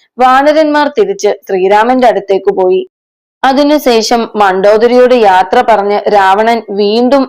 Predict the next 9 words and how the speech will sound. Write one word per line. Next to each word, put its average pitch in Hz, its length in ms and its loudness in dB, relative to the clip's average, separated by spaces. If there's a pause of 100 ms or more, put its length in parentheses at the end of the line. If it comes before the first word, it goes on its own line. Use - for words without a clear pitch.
രാമലക്ഷ്മണന്മാരോടൊത്ത് 226 1600 0
യുദ്ധം 202 360 0
ചെയ്യാൻ 208 300 0
പുറപ്പെട്ടു. 196 600 -2 (380)
പോകുന്നതിനു 226 580 2
മുമ്പ് 220 500 0
തന്റെ 220 300 0
ഭാര്യയോട് 220 640 2
പറഞ്ഞു, 202 480 -2